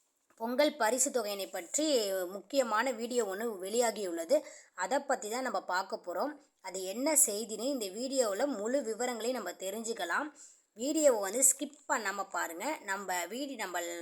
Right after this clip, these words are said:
சேனலுக்கு ஃபர்ஸ்ட் டைம் வந்தீங்கன்னா, சேனலை அப்படியே ஒரு சப்ஸ்கிரைப் பண்ணிடுங்க. சரிங்களா? தமிழர்களின் பாரம்பரியமான இந்த பொங்கல் விழாவானது வெகு விமர்சையாக தமிழர்கள் வந்து கொண்டாடப்படுகிறோம்.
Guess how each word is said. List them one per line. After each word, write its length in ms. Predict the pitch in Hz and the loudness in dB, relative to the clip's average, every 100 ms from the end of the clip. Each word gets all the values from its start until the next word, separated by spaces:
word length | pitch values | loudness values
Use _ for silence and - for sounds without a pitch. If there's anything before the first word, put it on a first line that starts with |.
| 165 160 | -10 -6
சேனலுக்கு 500 | 233 247 320 269 190 - | -2 2 2 0 -2 -4
ஃபர்ஸ்ட் 280 | 196 190 - | 0 2 4
டைம் 260 | 294 277 | 2 2
வந்தீங்கன்னா, 420 | 196 175 180 294 311 - - _ _ - | -2 -4 -2 -2 -4 -12 -20 _ _ -6
சேனலை 240 | 226 269 | -2 0
அப்படியே 380 | 254 208 220 254 | 0 0 0 0
ஒரு 220 | 220 180 - | 0 2 2
சப்ஸ்கிரைப் 520 | 196 - - 285 285 | 2 2 4 4 4
பண்ணிடுங்க. 440 | 214 180 175 175 226 269 | 0 -2 -4 -4 -2 0
சரிங்களா? 380 | 226 214 220 208 156 - _ _ _ _ _ - _ _ _ _ _ - _ _ _ _ _ _ | 0 -2 0 0 0 -6 _ _ _ _ _ -20 _ _ _ _ _ -20 _ _ _ _ _ _
தமிழர்களின் 1000 | 208 208 277 311 285 208 208 226 208 - | -2 2 4 6 6 4 0 -4 -6 -4
பாரம்பரியமான 1120 | 196 196 247 277 262 220 214 190 185 185 254 | 2 6 6 6 4 2 0 -4 -4 0 0
இந்த 340 | 247 208 202 180 | 0 -4 -4 -6
பொங்கல் 500 | - 220 254 294 196 | -6 0 2 2 0
விழாவானது 760 | 196 220 208 180 165 202 196 | 0 0 0 -2 -6 -6 -6
வெகு 360 | 170 180 185 285 | -8 -8 -4 -4
விமர்சையாக 960 | 247 233 254 - 233 185 202 285 226 - - - _ _ _ - | -2 -2 0 0 0 -2 0 0 0 -2 -18 -20 _ _ _ -4
தமிழர்கள் 600 | 214 247 302 294 262 220 | 0 4 6 6 4 0
வந்து 240 | 190 226 | 0 0
கொண்டாடப்படுகிறோம். 840 | 277 214 220 254 240 190 175 170 | 2 0 2 2 2 -2 -4 -6